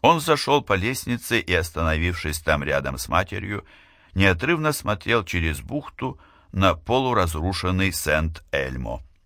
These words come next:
У себя на плече он ощутил прикосновение материнской ладони. «Ричард, с тобой все в порядке?»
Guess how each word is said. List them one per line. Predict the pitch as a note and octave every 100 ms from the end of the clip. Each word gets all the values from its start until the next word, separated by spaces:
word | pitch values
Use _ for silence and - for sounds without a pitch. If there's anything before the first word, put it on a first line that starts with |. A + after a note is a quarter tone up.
| _ _ _ _ _ _ _
У | F#2+
себя | F#2 G2 C3+
на | D3 C3+
плече | G#2 G2+ - C3
он | G2 E2
ощутил | D#2+ - D2 - A2 F#2 - - -
прикосновение | G2 G2 E2 D2+ D2 E2 F2 F2 F2 E2
материнской | D2 D2+ C#2 C#2 D2 - D2
ладони. | C#2 C2 A#1+ A#1 A#1+ - - _ _ _ _ _ _
«Ричард, | - F#2 C3 - D2 - - _ _ _ _ _ _ -
с | -
тобой | F#2+ F#2 G2
все | E2+ D#3+
в | F#3
порядке?» | - F2 A2 C#3 - E2+